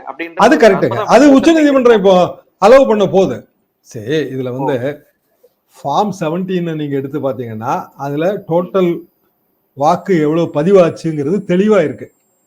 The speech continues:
Speaker 2: இப்போ ஒரு ஆயிரம் பூ-, ஆயிரம் ஓட்டர்கள் கொண்ட ஒரு பூத்துல அறுநூத்தி இருபது ஓட்டு பதிவாச்சுன்னா, அறுநூத்தி இருபது ஓட்டு அதுல தெளிவா இருக்கு.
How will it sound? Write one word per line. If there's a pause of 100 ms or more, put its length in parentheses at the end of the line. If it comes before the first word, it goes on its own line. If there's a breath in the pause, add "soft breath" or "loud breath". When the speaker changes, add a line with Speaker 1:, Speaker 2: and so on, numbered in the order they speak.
(1300)
Speaker 2:
இப்போ
ஒரு
ஆயிரம்
பூ-,
ஆயிரம்
ஓட்டர்கள்
கொண்ட
ஒரு
பூத்துல (540)
அறுநூத்தி
இருபது
ஓட்டு
பதிவாச்சுன்னா, (120)
அறுநூத்தி
இருபது
ஓட்டு
அதுல
தெளிவா
இருக்கு.